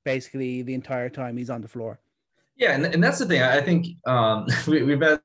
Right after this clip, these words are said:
Speaker 2: this discussion with a few people, but you can't look at defense against stars in terms of just sheer, like,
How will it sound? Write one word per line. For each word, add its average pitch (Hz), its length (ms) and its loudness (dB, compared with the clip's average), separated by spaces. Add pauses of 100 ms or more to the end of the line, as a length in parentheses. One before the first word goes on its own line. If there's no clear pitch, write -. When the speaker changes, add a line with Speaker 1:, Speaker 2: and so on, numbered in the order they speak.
Speaker 2:
this 131 120 -2
discussion 123 340 0
with 104 80 0
a - 80 -8
few 120 100 -2
people, 95 300 -2
but 95 340 0 (480)
you 135 300 -6
can't 165 500 0
look 127 320 0
at 110 200 0
defense 107 440 -2
against 95 360 -2
stars 90 440 0
in 87 100 0
terms 87 220 -2
of 85 60 -4
just 87 340 -4
sheer, 92 540 0
like, 85 260 -2